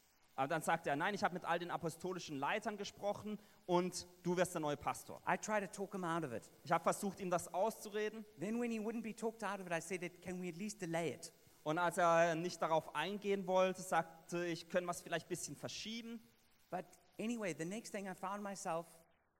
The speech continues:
Speaker 2: suddenly the senior pastor at the age of twenty-five.
Speaker 1: Aber über kurz oder lang war ich dann, ähm, Hauptpastor mit fünfundzwanzig Jahren.
Speaker 2: And I'd only been married for two or three months.
Speaker 1: Und ich war zwei, drei Monate erst verheiratet.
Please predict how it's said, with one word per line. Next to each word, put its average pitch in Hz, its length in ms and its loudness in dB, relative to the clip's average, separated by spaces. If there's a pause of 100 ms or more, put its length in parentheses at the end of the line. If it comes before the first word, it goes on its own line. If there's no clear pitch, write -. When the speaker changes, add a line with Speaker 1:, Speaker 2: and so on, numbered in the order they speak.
(100)
Speaker 2:
suddenly 202 520 -6 (140)
the 135 60 -10
senior 208 340 -4
pastor 185 420 -4
at 139 100 -6
the 135 60 -4
age 147 160 -4
of 143 60 -14
twenty-five. 156 580 -8 (460)
Speaker 1:
Aber 170 640 2 (580)
über 175 380 0
kurz 208 280 -2
oder 175 160 2
lang 185 240 0
war 190 140 4
ich 180 80 -4
dann, 180 320 0 (320)
ähm, 170 360 0
Hauptpastor 196 800 0
mit 180 120 -10
fünfundzwanzig 196 640 -8
Jahren. 151 220 -8
Speaker 2:
And - 20 -2
I'd 165 160 0
only 190 160 0
been 175 160 -4
married 180 320 -2
for 147 180 -10
two 175 140 -8
or 170 80 -6
three 175 160 -10
months. 170 400 -6 (200)
Speaker 1:
Und 160 60 -2
ich 165 160 -4
war 170 160 4
zwei, 175 220 2
drei 185 180 0
Monate 175 400 -2 (160)
erst - 220 -4
verheiratet. 175 560 0